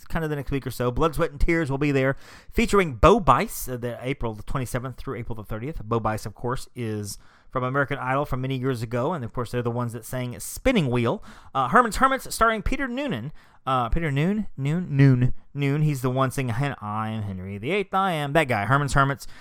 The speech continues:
Uh, Something Tells Me I'm Into Something Good. I think they sing Fill Me Up Buttercup, but I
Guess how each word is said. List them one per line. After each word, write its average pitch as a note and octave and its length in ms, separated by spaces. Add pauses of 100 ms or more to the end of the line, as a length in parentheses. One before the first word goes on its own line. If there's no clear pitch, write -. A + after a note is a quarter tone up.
(180)
Uh, A2+ 420
Something D#3+ 240
Tells D3+ 200
Me C#3+ 80
I'm C#3 120
Into A2+ 120
Something A2+ 320
Good. F3+ 280
I C#3 120
think G3 480
they G3 160
sing G3 340
Fill F#3+ 180
Me F#3+ 140
Up E3+ 120
Buttercup, E3+ 600
but C3+ 140
I B2 140